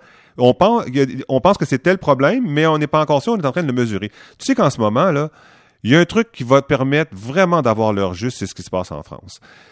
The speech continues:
Si d'ici à six à huit semaines, la mortalité augmente pas massivement en France, on va peut-être avoir un espoir que cette vague-là est moins, elle tue moins.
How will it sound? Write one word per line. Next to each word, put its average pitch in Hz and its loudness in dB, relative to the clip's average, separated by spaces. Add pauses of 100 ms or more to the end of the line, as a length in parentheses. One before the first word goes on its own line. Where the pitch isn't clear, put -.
(160)
Si 226 2
d'ici 147 -2
à 131 6
six - -4
à 143 2
huit 123 0
semaines, 120 -2
la 104 -4
mortalité 120 -2
augmente 101 -4
pas 120 0
massivement 117 -2
en 90 -4
France, 117 -8 (640)
on 117 2
va 117 0
peut-être 170 -2
avoir 120 2
un 107 0
espoir 120 -2
que 107 0
cette 92 -6
vague-là 98 -4
est 101 -4
moins, 104 -2 (640)
elle 90 -8
tue - -6
moins. 104 -2